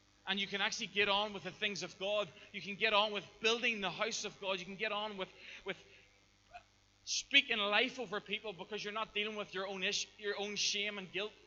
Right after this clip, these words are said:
Whereas if you're dealing with own shame and guilt, you won't speak to people 'cause you don't feel good enough. Does that make sense? You won't wanna encourage people 'cause you're just trying to get there yourself.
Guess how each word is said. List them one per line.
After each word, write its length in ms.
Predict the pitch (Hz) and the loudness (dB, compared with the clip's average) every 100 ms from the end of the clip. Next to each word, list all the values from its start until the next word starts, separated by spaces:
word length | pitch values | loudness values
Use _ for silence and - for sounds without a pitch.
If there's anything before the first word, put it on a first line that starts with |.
| - - - | -20 -20 -8
Whereas 200 | 202 190 | -4 -4
if 100 | 170 | -4
you're 140 | 233 | -4
dealing 200 | 220 214 | -2 -4
with 120 | 202 | -4
own 140 | 202 190 | -4 -2
shame 280 | - 208 196 | 0 0 -2
and 120 | 175 | -2
guilt, 180 | 208 214 | -2 -2
you 140 | 196 | -4
won't 180 | 214 208 | -6 -4
speak 340 | - - 226 - | -6 -6 -10 -10
to 60 | |
people 280 | - 202 180 | -10 -8 -8
'cause 120 | 151 | -8
you 80 | 180 | -6
don't 120 | 190 | -6
feel 140 | 170 147 | -8 -6
good 140 | 156 | -4
enough. 180 | 202 170 - - - _ _ _ _ _ _ _ - | -4 -8 -12 -20 -20 _ _ _ _ _ _ _ -6
Does 60 | |
that 140 | 185 175 | -4 -2
make 100 | 170 | -4
sense? 400 | 196 185 - - - _ _ _ _ _ _ _ - | -4 -4 -8 -16 -20 _ _ _ _ _ _ _ -8
You 100 | 208 | -4
won't 140 | 196 | -2
wanna 220 | 175 226 | 0 0
encourage 400 | 254 - 202 180 | 0 -2 -2 -2
people 180 | 196 185 | -4 -6
'cause 160 | 180 156 | -6 -6
you're 120 | 180 | -6
just 100 | 175 | -6
trying 160 | 190 160 | -6 -6
to 60 | |
get 180 | 143 170 | -4 -6
there 100 | 175 | -6
yourself. 440 | 143 131 156 170 | -8 -6 -4 -6